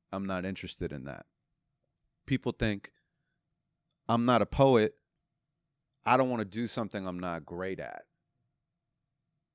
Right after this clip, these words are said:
People do that in all sorts of different art forms. When they're kids, they play. They fail. They mess up. But they're expressing themselves.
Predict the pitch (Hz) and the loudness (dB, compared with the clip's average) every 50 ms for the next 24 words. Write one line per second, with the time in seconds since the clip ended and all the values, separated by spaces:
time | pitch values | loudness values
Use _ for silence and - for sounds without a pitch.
0 | _ _ _ _ _ - 120 110 - 117 101 101 104 98 98 92 92 85 85 85 | _ _ _ _ _ -6 -6 -6 -6 -8 -10 -10 -8 -6 -4 -4 -4 -4 -6 -4
1 | 90 104 110 104 - - 127 131 120 - 110 82 82 95 - - 82 76 64 53 | -2 -2 -2 -2 -2 -2 -2 -2 -2 -4 -6 -6 -4 -6 -6 -6 -8 -8 -10 -10
2 | - - - 50 50 - - - - - - - _ _ _ _ _ _ _ _ | -12 -14 -16 -18 -18 -18 -16 -14 -14 -12 -14 -16 _ _ _ _ _ _ _ _
3 | _ _ - 98 92 90 87 82 - - 123 123 120 107 85 - - 87 80 - | _ _ -8 -6 -4 -4 -4 -4 -2 0 2 2 2 0 -2 -4 -6 -6 -6 -6
4 | - - 107 95 78 57 - - _ _ _ _ _ _ _ _ _ _ _ _ | -6 -4 -4 -2 -2 -4 -6 -10 _ _ _ _ _ _ _ _ _ _ _ _
5 | _ _ _ _ 85 82 78 - - 104 98 92 76 50 50 - _ _ _ _ | _ _ _ _ -10 -10 -10 -8 -4 -4 -2 -2 -4 -6 -10 -14 _ _ _ _
6 | _ _ _ _ _ _ _ _ _ _ 82 80 76 85 95 92 - - 104 101 | _ _ _ _ _ _ _ _ _ _ -10 -8 -4 -4 -4 -4 -4 -2 0 2
7 | 98 87 - - _ _ _ _ _ _ _ _ _ _ _ _ _ _ _ _ | 2 2 0 -2 _ _ _ _ _ _ _ _ _ _ _ _ _ _ _ _
8 | _ _ - 82 - 82 80 80 - - - 139 139 135 - 123 104 90 87 80 | _ _ -10 -10 -8 -8 -10 -10 -10 -6 -4 -2 -2 -2 -2 -4 -6 -6 -8 -8
9 | - - - - - - - - - - | -8 -8 -8 -8 -10 -12 -14 -14 -14 -14